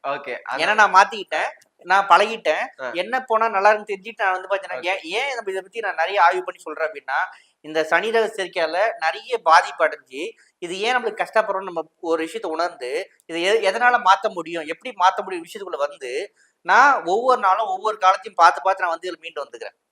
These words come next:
Speaker 2: So, என் ஜாதகத்துல பாத்தீங்கன்னாக்கா, உச்சம் பெற்ற குரு. என் ஜாதகத்துல, என் ஜாதகத்துல பாத்தீங்கன்னாக்கா, குரு உச்சம், நல்ல ஒளி நிறைந்த கிரகமா இருந்து, அவர் சனி ராகு சேர்க்கையை பார்க்கறதுனால, என்னோட வாழ்க்கையில ஒரு ஜோதிடரா நான் சொல்றேன், அ, என்னோட கருத்து நிறைய பேர் கேக்குறாங்க.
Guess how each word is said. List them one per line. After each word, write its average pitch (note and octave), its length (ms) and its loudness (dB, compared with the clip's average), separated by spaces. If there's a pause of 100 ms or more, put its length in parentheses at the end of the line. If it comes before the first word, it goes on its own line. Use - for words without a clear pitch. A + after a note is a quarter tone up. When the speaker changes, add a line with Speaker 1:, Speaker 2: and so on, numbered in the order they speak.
(340)
Speaker 2:
So, A3 160 -6
என் G3+ 280 2
ஜாதகத்துல G3+ 320 2
பாத்தீங்கன்னாக்கா, F3 420 -2 (280)
உச்சம் E3+ 320 -10
பெற்ற G#3 240 -4
குரு. D#3+ 260 -8 (880)
என் D3+ 140 -6
ஜாதகத்துல, F3+ 360 2 (140)
என் D#3 220 -2
ஜாதகத்துல E3+ 320 4
பாத்தீங்கன்னாக்கா, D#3+ 400 -6 (120)
குரு A3 160 -10
உச்சம், - 420 -12 (480)
நல்ல F#3+ 220 2
ஒளி G3 160 -2
நிறைந்த G#3+ 260 -4
கிரகமா F3+ 340 -2
இருந்து, D#3 280 -4 (320)
அவர் F3+ 180 -2
சனி F#3 240 -2
ராகு G#3+ 200 -2
சேர்க்கையை E3+ 260 -6
பார்க்கறதுனால, D3+ 500 -2 (520)
என்னோட E3+ 200 -2
வாழ்க்கையில G#3+ 460 4
ஒரு F#3 160 -6
ஜோதிடரா G3 420 0 (100)
நான் E3+ 100 -4
சொல்றேன், D#3+ 420 -4 (100)
அ, D3+ 140 -2
என்னோட E3 260 -2
கருத்து F3 260 0
நிறைய F#3 160 -2
பேர் F3+ 160 -6
கேக்குறாங்க. E3 400 0